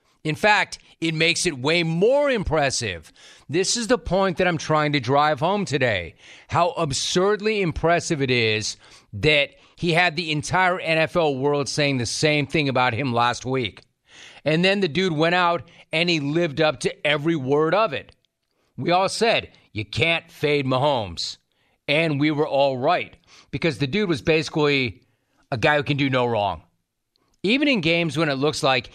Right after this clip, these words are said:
he really doesn't have much going at all. And the Chiefs really had nothing going on offense until late in the third quarter. You could even say the Chiefs' offense was getting their asses handed to them until late in the third quarter.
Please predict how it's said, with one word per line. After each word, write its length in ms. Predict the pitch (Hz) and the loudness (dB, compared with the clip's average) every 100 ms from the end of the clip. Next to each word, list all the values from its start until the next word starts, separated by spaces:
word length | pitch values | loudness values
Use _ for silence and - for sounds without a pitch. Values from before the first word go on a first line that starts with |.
| - - | -20 -6
he 200 | 180 185 | -4 -2
really 240 | 247 262 | -2 0
doesn't 240 | 214 143 | 0 0
have 80 | 175 | 0
much 200 | 156 156 | 0 0
going 280 | 180 151 107 | 0 0 0
at 60 | 117 | 2
all. 360 | 190 143 - _ _ _ _ _ - | 2 0 -6 _ _ _ _ _ -4
And 140 | 151 | -2
the 80 | 160 | -2
Chiefs 460 | - 202 233 190 131 | -2 -2 0 -2 -4
really 400 | 123 190 185 143 | 0 2 2 2
had 440 | 151 143 120 - 117 | 2 0 -4 -8 -6
nothing 640 | 127 147 147 175 147 107 | 2 2 2 -2 -2 0
going 320 | 131 139 139 | 0 0 0
on 220 | 131 135 | 0 0
offense 560 | 120 120 127 131 127 - - - | 0 0 0 -2 -4 -8 -12 -8
until 240 | 156 170 | 0 0
late 140 | 135 165 | 2 0
in 60 | |
the 80 | 156 | -2
third 240 | 123 175 131 | 0 -2 2
quarter. 420 | 202 214 95 - - - | 2 2 -2 -10 -20 -6
You 180 | 190 262 | -4 -2
could 180 | 233 190 | 0 0
even 300 | 240 233 160 | 0 0 0
say 540 | - 131 113 110 110 - - | 2 2 2 0 -4 -10 -10
the 100 | - | -6
Chiefs' 380 | 151 226 202 123 | -2 -2 0 2
offense 600 | 151 202 185 156 139 - - | 2 2 0 -2 -2 -6 -8
was 200 | 147 135 | -6 -6
getting 320 | - 165 160 147 | 0 0 0 0
their 200 | 139 - _ | -2 -4 _
asses 640 | 151 180 226 196 139 117 - | 0 2 2 -2 -4 -6 -2
handed 360 | 135 127 123 | 0 0 -2
to 100 | 113 | 0
them 340 | 117 120 123 143 - - - | 2 2 0 -2 -10 -12 -6
until 320 | 196 240 220 | 0 2 2
late 160 | 262 240 | 2 0
in 60 | |
the 60 | 170 | -4
third 280 | 170 143 113 | -2 -2 -2
quarter. 420 | 135 101 82 | -2 -2 -6